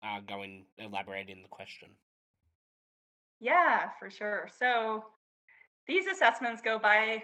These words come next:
Speaker 2: lots of different <laughs> th-, names, so I'll just list out a few of them 'cause they're really all a very similar thing, but we often call them, with my current work,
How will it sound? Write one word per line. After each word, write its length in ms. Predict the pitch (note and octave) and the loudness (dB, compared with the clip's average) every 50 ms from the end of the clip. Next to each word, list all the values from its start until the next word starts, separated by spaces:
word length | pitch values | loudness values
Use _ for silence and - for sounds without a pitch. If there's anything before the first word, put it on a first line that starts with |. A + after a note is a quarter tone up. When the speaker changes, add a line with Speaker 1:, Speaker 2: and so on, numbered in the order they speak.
| - - - | -10 -16 -16
Speaker 2:
lots 320 | - A#3+ A#3+ A3+ G#3+ - - | -4 2 4 4 4 4 0
of 80 | A3 G#3+ | -4 -4
different 300 | A3+ - - B3 - G#3+ | -6 -6 -6 -8 -8 -8
<laughs> 120 | D4 - | -10 -10
th-, 160 | - C4+ - - | -10 -12 -10 -10
names, 500 | A#3+ A3+ A3 A3 A3 A#3 C#4 F4+ F#4+ F4 - | -10 -8 -8 -8 -8 -8 -8 -8 -10 -10 -4
so 80 | - G3+ F#3+ | -4 -4 -2
I'll 180 | F#3 F#3 G#3 G3+ | -2 -4 -4 -6
just 220 | G3+ G3+ - - _ - | -8 -14 -16 -20 _ -14
list 260 | G#3+ G#3+ - - - | -14 -14 -12 -8 -4
out 280 | G#3+ G#3 G3+ G3 F#3+ - - _ _ _ _ _ - - - _ _ _ _ - | -4 -2 -2 -4 -6 -12 -16 _ _ _ _ _ -20 -20 -20 _ _ _ _ 0
a 120 | B3 B3 B3 | 0 0 0
few 160 | B3+ A3+ G#3+ | -4 -4 -4
of 80 | G#3 - | -4 -2
them 280 | - G3 G#3 B3 C#4 | -2 -2 -2 -2 -6
'cause 120 | C4+ - - - | -10 -14 -8 -6
they're 140 | A3 A3+ | -4 -2
really 280 | A#3+ F#4+ G#4 F#4+ D#4+ B3 | -2 0 0 0 0 2
all 460 | G3+ G#3+ A3+ A3 A3 A3 G#3+ G#3+ - - _ _ _ _ _ - | 2 2 2 2 0 -2 -4 -6 -10 -18 _ _ _ _ _ -6
a 60 | A3+ G#3+ | -4 -2
very 240 | A3+ A3 G#3 G#3 | -2 -2 -2 -4
similar 420 | G#3 - A3+ G#3+ G3+ F#3+ F#3 G3+ G3+ - | -8 -10 -14 -14 -12 -12 -14 -14 -10 -10
thing, 320 | G3+ F#3 F3+ - F#3 G3 - | -10 -10 -10 -12 -16 -10 -6
but 280 | F3+ F3+ - - - - - _ _ _ _ _ _ _ | -6 -4 -4 -4 -6 -8 -12 _ _ _ _ _ _ _
we 160 | G#3 B3 B3 | -6 0 4
often 300 | A#3 A#3 A#3 A3+ A3+ A3 | 4 4 4 2 -6 -6
call 200 | G#3+ A#3 G#3 G#3+ | -2 0 0 2
them, 520 | G#3 G#3+ G#3 G3+ G3+ G3+ G3 G3 G3 G3 G3+ _ _ _ _ _ _ | 2 0 0 -2 -4 -6 -10 -12 -16 -18 -18 _ _ _ _ _ _
with 140 | F#3+ - G#3+ | -14 -8 -8
my 100 | A#3 A#3+ - - | -8 -8 -8 -8
current 260 | A3 G#3+ G#3 D#3+ F3 | -6 -6 -6 -6 -4
work, 360 | G#3 G#3 G3 F#3+ F#3+ F#3+ | -4 -2 -2 -2 -4 -8